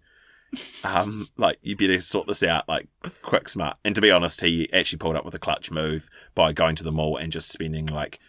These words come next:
three hundred dollars on a gift basket with, like, scented candles and new sheets and new towels and just went around there and just dropped it off.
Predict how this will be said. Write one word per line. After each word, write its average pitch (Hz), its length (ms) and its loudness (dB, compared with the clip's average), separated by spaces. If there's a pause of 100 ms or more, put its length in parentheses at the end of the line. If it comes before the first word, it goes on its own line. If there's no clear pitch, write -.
three 82 200 -4
hundred 78 260 -6
dollars 76 240 -4
on 76 80 -6
a 76 60 -6
gift - 260 -10
basket 76 420 -4
with, - 140 -12
like, - 120 -10
scented 80 360 -8
candles 78 440 -6
and 80 120 -4
new 80 120 -4
sheets 76 400 -6
and 80 120 -6
new 80 120 -4
towels 80 440 -4
and 82 80 -6
just 80 160 -6
went 92 120 -2
around 87 200 -2
there 85 100 0
and 85 80 -2
just 87 140 -6
dropped - 240 0
it 80 80 -2
off. 78 160 2